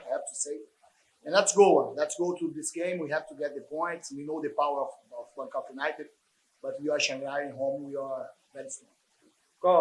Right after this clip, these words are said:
Speaker 2: พูดถึงเกมต่อไปก็ไม่มี ไม่มีอะไรครับ ก็สู้ สู้เหมือนเดิม เหมือนคาแรคเตอร์ทีมเราอยู่แล้วครับ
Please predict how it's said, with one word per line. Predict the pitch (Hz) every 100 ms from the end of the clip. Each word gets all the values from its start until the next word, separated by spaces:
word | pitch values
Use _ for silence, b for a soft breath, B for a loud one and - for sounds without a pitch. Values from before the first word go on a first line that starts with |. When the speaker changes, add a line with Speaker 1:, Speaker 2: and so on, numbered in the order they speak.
| -
Speaker 2:
พู | 190
ด |
ถึ | 139
ง |
เ | 127
ก |
ม | 139
ต่ |
อ | 131
ไ |
ป | 143
ก็ | 170
ไ |
ม่ | 185 165
มี | 135 - -
ไ | 165
ม่ | 165
มี |
อ | 139
ะ |
ไ |
ร | 120
ค | 117
รั |
บ | -
ก็ | 151 135 - - _ -
สู้ | 165 123 - - _ -
สู้ | 160
เ |
ห |
มื | 123
อ |
น |
เ |
ดิ | 131
ม |
เ | 120
ห | 110
มื |
อ |
น | 107
ค | 135
า |
แ |
ร | 135
ค |
เ |
ต | 160
อ |
ร์ | 139
ที | 120
ม |
เ |
ร | 113
า |
อ | 101
ยู่ |
แ | 95
ล้ |
ว |
ค |
รั |
บ | 107